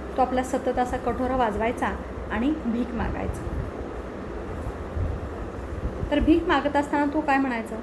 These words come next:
तो वाक्य बोलायचं भीक मागत असताना, "तुम मेरी सुनो, तुम इस गरीब की सुनो, तुम्हारा कौन सुनेगा?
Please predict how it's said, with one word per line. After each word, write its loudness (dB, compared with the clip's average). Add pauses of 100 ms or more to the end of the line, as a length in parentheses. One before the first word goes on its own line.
(1300)
तो 8 (320)
वाक्य 2
बोलायचं 4
भीक -2
मागत 0
असताना, -4 (680)
"तुम 8
मेरी 8
सुनो, 6 (1500)
तुम 8 (1120)
इस 4
गरीब 8 (120)
की 4
सुनो, 4 (320)
तुम्हारा 4
कौन 4
सुनेगा? 2